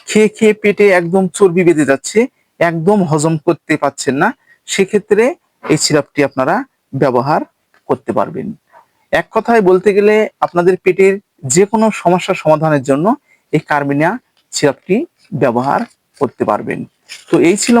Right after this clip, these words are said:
মূলত কার্মিনা সিরাপের কার্যকারিতা। এছাড়াও আরেকটা বিষয় আপনাদেরকে না বললে নয়, যারা বিভিন্ন ধরনের খাবার খাচ্ছেন, হয়তো কোনো আত্মীয় স্বজনের বাড়িতে গিয়েছেন, তো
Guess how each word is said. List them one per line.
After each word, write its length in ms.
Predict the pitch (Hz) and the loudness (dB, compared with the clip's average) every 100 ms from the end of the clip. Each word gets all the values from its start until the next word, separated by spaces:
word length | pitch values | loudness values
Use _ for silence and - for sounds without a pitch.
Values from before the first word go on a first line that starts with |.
| 220 | 2
মূলত 240 | 220 - 214 214 233 _ _ | 2 2 2 0 -2 _ _
কার্মিনা 380 | 170 170 170 170 175 185 - | -2 0 2 2 2 -2 -6
সিরাপের 360 | - 156 156 156 | 0 0 0 -2
কার্যকারিতা। 520 | 143 123 123 117 113 196 - _ _ 180 | -2 0 0 0 0 -2 -2 _ _ 0
এছাড়াও 420 | 190 233 240 226 190 240 _ _ - | 2 2 4 4 2 0 _ _ -2
আরেকটা 280 | 180 214 202 | -2 2 2
বিষয় 220 | 185 196 185 | 4 4 2
আপনাদেরকে 360 | 156 170 175 180 165 | 2 2 2 2 0
না 60 | 151 | 2
বললে 240 | 151 143 143 | 2 2 2
নয়, 140 | 202 254 _ _ _ - | 0 -4 _ _ _ -2
যারা 220 | 185 185 156 | 2 2 4
বিভিন্ন 240 | 196 240 226 | 4 4 4
ধরনের 360 | 214 220 220 220 220 _ _ _ _ - | 2 2 2 0 -4 _ _ _ _ -4
খাবার 340 | 165 165 175 180 _ _ _ _ - | 0 2 2 -2 _ _ _ _ -4
খাচ্ছেন, 440 | 165 - - 151 202 208 | -4 -2 -4 -2 -4 -2
হয়তো 260 | 160 170 196 196 - | -2 2 2 2 2
কোনো 120 | 185 175 | 2 2
আত্মীয় 260 | 170 - 196 | 0 -2 -2
স্বজনের 340 | 196 190 185 170 | 0 2 2 2
বাড়িতে 240 | 170 175 151 | 0 -2 0
গিয়েছেন, 360 | 147 - 190 240 - _ - | 0 0 -2 -2 -4 _ -16
তো 60 | - | -6